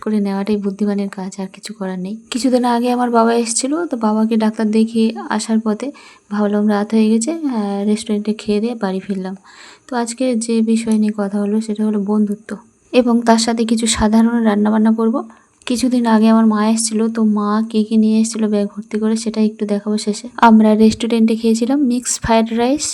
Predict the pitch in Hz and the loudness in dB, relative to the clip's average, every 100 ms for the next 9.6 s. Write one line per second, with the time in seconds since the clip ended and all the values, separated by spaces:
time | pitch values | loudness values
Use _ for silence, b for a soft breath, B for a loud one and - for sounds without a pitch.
0 | - 220 220 220 220 214 208 208 214 214 | -6 0 0 0 0 -2 -4 -8 -6 -8
1 | - - - 262 233 214 208 220 226 226 | -10 -4 6 6 8 6 8 6 4 2
2 | 226 226 233 269 226 214 214 202 202 190 | 2 4 4 2 0 0 0 0 0 -2
3 | 226 226 233 233 233 240 240 254 247 233 | -6 -2 2 4 2 0 -2 -4 -4 -2
4 | 226 240 240 226 220 226 226 220 214 220 | 0 0 -2 0 0 0 0 0 2 0
5 | 202 214 b b b _ - 214 214 208 | 0 -8 b b b _ -2 0 2 0
6 | 208 208 208 202 196 202 202 202 202 220 | 0 -2 -2 -2 -2 -4 -4 -4 -6 -10
7 | 202 202 196 190 185 190 - 220 233 233 | -10 -6 -4 -4 -6 -4 4 6 8 6
8 | 240 226 233 240 247 240 233 240 220 226 | 4 4 4 4 4 4 2 2 4 6
9 | 220 214 208 214 220 | 6 4 2 0 0